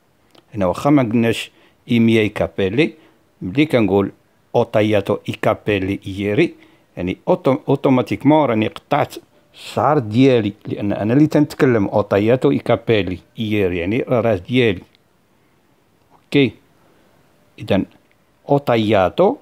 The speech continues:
في الحاضر، يعني دابا، أو تالياتو في الماضي.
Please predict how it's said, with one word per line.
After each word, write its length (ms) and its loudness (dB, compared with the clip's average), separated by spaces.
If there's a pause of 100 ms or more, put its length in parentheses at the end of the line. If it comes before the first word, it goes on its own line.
(1000)
في 80 -12
الحاضر، 580 0 (320)
يعني 260 -8 (580)
دابا، 400 0 (1120)
أو 100 2
تالياتو 640 0 (160)
في 160 -6
الماضي. 480 2